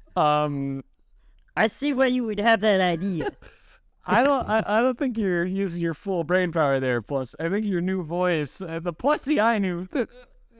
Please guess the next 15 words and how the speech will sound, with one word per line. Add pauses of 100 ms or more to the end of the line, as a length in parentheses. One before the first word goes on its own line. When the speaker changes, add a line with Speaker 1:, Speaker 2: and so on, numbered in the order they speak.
(120)
Speaker 1:
talk
like (160)
this, (480)
the
talk
like, (140)
uh, (560)
the
Plussy
that
Speaker 2:
Oh,
Speaker 1:
I
Speaker 2:
yeah,
Speaker 1:
knew.
Speaker 2:
I